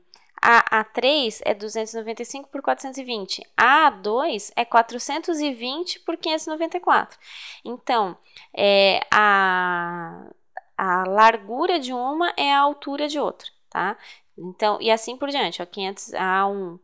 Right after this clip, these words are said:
termina com quinhentos e noventa e quatro e a, a A dois termina com quinhentos e noventa e quatro e a A um começa com quinhentos e noventa e quatro. A A um termina com oitocentos e quarenta e um, a A zero começa com oitocentos e quarenta e um.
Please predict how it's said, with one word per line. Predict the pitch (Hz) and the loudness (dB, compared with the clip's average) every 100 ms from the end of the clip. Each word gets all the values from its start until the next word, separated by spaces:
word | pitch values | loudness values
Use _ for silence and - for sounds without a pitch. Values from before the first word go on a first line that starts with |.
| _ | _
termina | 220 208 220 226 | -2 -2 -2 -4
com | 214 | -6
quinhentos | 208 190 190 | -8 -8 -8
e | |
noventa | 180 175 180 | -12 -12 -14
e | |
quatro | - 208 247 349 - - | -2 0 0 -2 -8 -8
e | 269 262 311 - | -10 -14 -18 -6
a, | - 214 202 196 190 185 185 202 | -2 0 -2 -2 -6 -8 -12 -10
a | - 185 | -2 -2
A | |
dois | 196 202 | 0 -2
termina | 202 185 208 240 | -2 -8 -8 -8
com | - | -10
quinhentos | 233 208 208 | -8 -8 -8
e | |
noventa | 196 202 | -12 -10
e | |
quatro | - 220 214 294 | -2 -2 -2 -2
e | |
a | 277 | -2
A | |
um | 254 277 349 | -4 -8 -6
começa | 339 269 262 - | -4 -4 -6 -6
com | - 277 | -14 -16
quinhentos | - 269 - | -14 -14 -14
e | |
noventa | 269 269 311 | -14 -12 -12
e | |
quatro. | - 185 - - - - - - - - | -8 -8 -10 -20 -20 -18 -18 -18 -10 -2
A | 208 202 190 180 - | 0 2 2 0 4
A | 226 220 | 4 4
um | 208 | 0
termina | 196 214 220 240 | -6 -8 -6 -8
com | - | -6
oitocentos | 214 - 202 | -8 -6 -10
e | - | -6
quarenta | 196 185 - | -6 -8 -10
e | 185 | -8
um, | 190 262 - | -8 -10 -6
a | 233 233 | -4 -4
A | |
zero | 214 202 202 214 262 | -4 -4 -4 -6 -6
começa | - 262 214 214 - 262 | -4 -2 0 -2 -4 -10
com | 262 | -10
oitocentos | 262 - 480 | -12 -12 -14
e | - | -10
quarenta | 247 254 | -10 -8
e | |
um. | 427 | -10